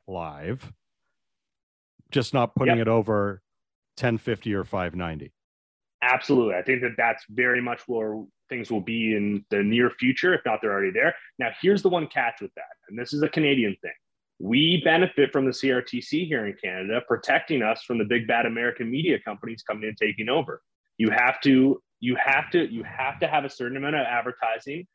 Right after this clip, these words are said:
Speaker 2: that is simulta-, uh, simultaneously substituted. That makes sure that Americans can't just come over the air with the feed. The internet is totally deregulated. So the number one sports
Speaker 1: For
Speaker 2: show in
Speaker 1: now.
Speaker 2: Canada is produced in the U S. Now, is that gonna change in Canada with the new bills?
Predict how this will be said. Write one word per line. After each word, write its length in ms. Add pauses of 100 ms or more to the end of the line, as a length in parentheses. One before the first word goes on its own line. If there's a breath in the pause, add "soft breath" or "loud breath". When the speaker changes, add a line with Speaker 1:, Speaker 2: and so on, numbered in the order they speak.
(180 soft breath)
Speaker 2:
that 100
is 140
simulta-, 480 (180)
uh, 220
simultaneously 580
substituted. 640 (360)
That 120
makes 180
sure 160
that 100
Americans 640
can't 220
just 200
come 180
over 160
the 120
air 60
with 100
the 100
feed. 200 (300 soft breath)
The 60
internet 500
is 160
totally 400
deregulated. 560 (300)
So 100
the 60
number 240
one 160
sports 260
Speaker 1:
For 40
Speaker 2:
show 60
in 80
Speaker 1:
now. 40
Speaker 2:
Canada 420
is 120
produced 340
in 80
the 80
U 200
S. 300 (240 soft breath)
Now, 180
is 100
that 120
gonna 160
change 340
in 140
Canada 420
with 140
the 80
new 140
bills? 360